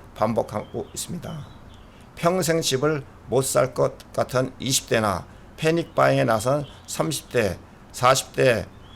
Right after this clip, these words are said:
어떤 심정일까? 윤희숙 의원의 오 분 연설, 이 정부는 집값을 내릴 생각이 없다는 주부 농객의 논리적인 비판에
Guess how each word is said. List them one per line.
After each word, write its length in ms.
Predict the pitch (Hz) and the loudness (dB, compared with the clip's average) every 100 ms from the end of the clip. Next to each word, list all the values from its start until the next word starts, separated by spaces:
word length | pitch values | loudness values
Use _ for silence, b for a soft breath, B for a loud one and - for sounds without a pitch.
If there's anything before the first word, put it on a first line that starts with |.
| - - - | -20 -20 0
어떤 360 | 127 131 156 143 | 0 2 0 2
심정일까? 640 | 135 131 107 - 202 - - - - - - | 0 0 0 -4 -8 -10 -16 -20 -20 -20 -6
윤희숙 480 | 113 151 165 170 - | -2 2 2 0 -2
의원의 400 | - 131 135 139 - | 4 4 4 2 2
오 180 | 123 | 4
분 160 | 135 131 | 4 2
연설, 400 | 113 107 98 87 - - - | 2 0 -2 -2 -12 -12 -2
이 200 | 151 147 | 0 2
정부는 540 | 127 131 135 147 135 | 0 2 2 2 0
집값을 520 | - - 131 135 135 | -6 0 2 2 0
내릴 220 | 110 117 | -2 -2
생각이 480 | 123 123 120 117 131 - | -2 0 0 0 -2 -2
없다는 560 | - 107 - 123 143 143 - - | -2 0 0 2 0 -2 -10 -8
주부 360 | - 139 151 | -2 0 2
농객의 600 | 135 120 127 127 127 139 - | 2 0 0 0 -2 -4 -2
논리적인 580 | 107 123 117 113 123 | -2 0 -2 -4 -4
비판에 580 | 117 110 113 110 107 85 | -6 -4 -2 0 0 -4